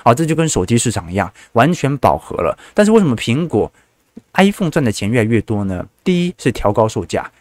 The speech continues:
第二是因为华为的市占在萎缩。所以哦，我们可以了解到，汽车市场早就饱和了，只是电动车市场，我们看右边这张图啊，正在蚕食原本汽车市场的市占。那换句话说，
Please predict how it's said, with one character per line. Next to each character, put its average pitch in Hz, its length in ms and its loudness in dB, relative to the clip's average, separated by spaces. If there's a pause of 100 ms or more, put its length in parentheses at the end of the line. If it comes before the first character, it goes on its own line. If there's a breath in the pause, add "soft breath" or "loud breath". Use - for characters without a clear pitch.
(120)
第 185 160 4
二 196 220 6 (180 loud breath)
是 - 140 -2
因 151 100 0
为 143 100 6
华 113 260 4
为 117 140 4
的 113 80 0
市 113 220 -4
占 104 140 -2
在 98 140 0
萎 65 180 -8
缩。 - 280 -10 (180 loud breath)
所 - 160 4
以 240 100 8
哦， 85 180 4
我 120 100 2
们 156 80 2
可 185 120 2
以 151 40 6
了 110 160 2
解 98 120 -2
到， 90 200 0 (240 soft breath)
汽 233 340 2
车 175 160 0
市 165 180 0
场 - 160 -10 (100)
早 82 200 0
就 131 140 2
饱 - 160 -2
和 - 240 -10
了， - 180 -6
只 - 160 -6
是 127 120 -4
电 170 240 0
动 135 180 2
车 123 160 -2
市 117 140 -2
场， 98 200 -4
我 90 60 -2
们 101 100 -2
看 120 160 0
右 139 160 2
边 107 160 0
这 110 80 2
张 101 140 0
图 - 160 -10
啊， - 140 -4 (160 loud breath)
正 151 260 2
在 107 200 2
蚕 104 300 -4
食 101 260 -4
原 107 220 0
本 85 200 -4
汽 - 220 -2
车 110 180 -2
市 110 200 -6
场 90 200 -8
的 80 100 -6
市 - 180 -4
占。 104 200 0 (280 loud breath)
那 165 100 4
换 190 160 6
句 151 100 2
话 131 180 2
说， 92 280 2